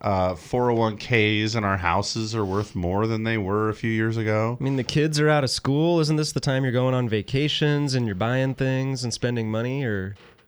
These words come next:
Speaker 2: is that
Speaker 1: I don't
Speaker 2: one
Speaker 1: know. I, you know what I think it is? It's starting to happen here.
Speaker 2: Like, tell me about your household. My kids aren't old enough to,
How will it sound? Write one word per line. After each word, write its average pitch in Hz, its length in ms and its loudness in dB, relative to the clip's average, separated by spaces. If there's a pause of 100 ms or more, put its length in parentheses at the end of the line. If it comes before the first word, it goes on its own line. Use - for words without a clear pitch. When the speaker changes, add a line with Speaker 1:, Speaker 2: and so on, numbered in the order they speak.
(960)
Speaker 2:
is 113 80 -4
that 123 100 4
Speaker 1:
I 165 40 4
don't 196 120 4
Speaker 2:
one 180 120 4
Speaker 1:
know. 220 280 2
I, 117 80 2
you 151 160 4
know 185 80 4
what 190 100 6
I 180 120 6
think 202 280 -2
it 180 120 2
is? 208 600 -2
It's - 100 -8
starting 160 420 4
to 151 80 4
happen 165 400 0
here. 196 340 -2
Speaker 2:
Like, 175 220 2
tell 220 160 4
me 214 100 4
about 190 240 4
your 165 180 2
household. 113 440 0
My 175 120 4
kids 190 220 0
aren't 156 140 4
old 120 160 2
enough 110 320 0
to, 104 280 -2